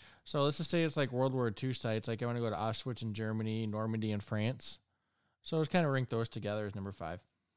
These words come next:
Uh, Alaska. I wanna go hunting and fishing in Alaska so freaking bad. Um, the place that I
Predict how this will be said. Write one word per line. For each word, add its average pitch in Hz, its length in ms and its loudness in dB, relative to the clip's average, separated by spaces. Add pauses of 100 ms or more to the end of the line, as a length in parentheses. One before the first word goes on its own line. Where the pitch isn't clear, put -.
(560)
Uh, 98 440 0
Alaska. 127 680 2 (160)
I 123 80 -4
wanna 120 240 0
go 113 120 2
hunting 131 460 2
and 117 120 2
fishing 117 280 -4
in 110 80 -2
Alaska 104 440 -2
so 104 240 -4
freaking 104 440 -6
bad. 87 340 -6 (1040)
Um, 110 220 -4
the 110 80 -4
place 156 320 4
that 139 200 6
I 165 420 10